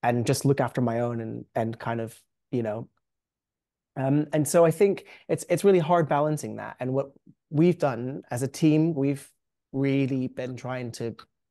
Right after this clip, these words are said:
kind of hold space for ourselves within that in the professional context. Um, I think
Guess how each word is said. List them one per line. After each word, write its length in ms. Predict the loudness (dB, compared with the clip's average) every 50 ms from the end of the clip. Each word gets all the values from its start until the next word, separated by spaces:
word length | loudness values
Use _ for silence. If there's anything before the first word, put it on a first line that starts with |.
| _ _
kind 180 | -6 -4 -4 -4
of 100 | -4 -6
hold 400 | -6 _ 4 4 4 4 2 -2
space 320 | -4 -2 0 0 0 -2
for 120 | -2 -2 -2
ourselves 460 | -2 -2 0 0 0 0 0 -2 -4
within 280 | -8 -6 -4 -4 -4
that 240 | -4 -4 -6 -8 _ _
in 120 | -4 -2 -2
the 60 | -4
professional 440 | -6 -8 -8 -6 -6 -6 -6 -8 -10
context. 720 | -8 -6 -6 -4 -4 -2 -4 -4 -4 -6 -14 -18 -18 -20 _ _ _ _ _ _ _ _ _ _ _ _ _ -8
Um, 260 | -6 -4 -2 -2 -4 -4 -6
I 40 |
think 300 | -4 -2 -2 -2 -2 -4